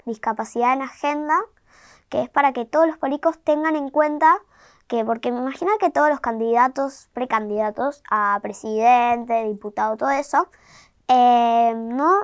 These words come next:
nunca hablan de discapacidad. Así que es poner discapacidad en agenda y mencionar al político que querés que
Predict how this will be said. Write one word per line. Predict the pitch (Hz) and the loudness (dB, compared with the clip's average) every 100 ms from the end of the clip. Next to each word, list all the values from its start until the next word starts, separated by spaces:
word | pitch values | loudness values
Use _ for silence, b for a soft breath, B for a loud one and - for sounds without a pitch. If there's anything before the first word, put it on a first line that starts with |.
| - | -4
nunca | - 269 359 440 403 294 | -4 0 2 6 6 6
hablan | 254 302 311 | 4 2 2
de | 254 226 | 0 -2
discapacidad. | 220 - 208 202 - 320 254 - _ _ _ - | -4 -6 -6 -6 0 2 0 -4 _ _ _ -16
Así | 214 208 240 | -14 -8 -6
que | 247 | -4
es | 247 | -4
poner | - 226 220 220 | -4 -6 -4 -8
discapacidad | 226 226 226 220 214 233 254 | -10 -6 -6 -6 -6 -4 -4
en | 285 | -4
agenda | 311 - 349 381 | -4 -2 -2 0
y | 359 | -2
mencionar | 262 233 247 269 | -2 -4 -2 -2
al | |
político | 269 247 262 302 | -2 -4 -2 -4
que | 277 | -4
querés | 233 220 240 | -8 -8 -8
que | - 277 | -6 -4